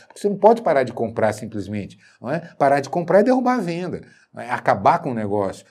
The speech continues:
E aí a coisa complica. Derruba a venda, os custos sobem, não é? Perde a clientela, desmotiva a equipe. Ou seja, é, é, é,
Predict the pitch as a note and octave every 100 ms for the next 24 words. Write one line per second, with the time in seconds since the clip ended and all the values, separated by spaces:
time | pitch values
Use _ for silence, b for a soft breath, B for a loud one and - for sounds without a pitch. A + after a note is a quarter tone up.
0 | b G3 G3 F#3 E3+ F#3 G#3+ A3+ A3+ G#3
1 | A3+ A#3+ G#3+ F#3+ F#3+ G#2+ D#3+ D#3+ E3 E3+
2 | E3 F#3+ G#3+ - G#3 G3+ A3+ F#3 D#3+ F#3+
3 | C3 F2+ B B - C3 D3+ - - D3
4 | D3 D3+ E3 F3 E3+ D#3 F3+ D3+ G#2 G#2
5 | A#2+ B2 D#3+ E3 E3 D#3 F#3+ F#3 G2+ -
6 | B B _ D#3 D#3+ F3+ D#3 G2+ G2 b
7 | - A#2 A2+ A#2+ A2+ A2 G#2+ F#2+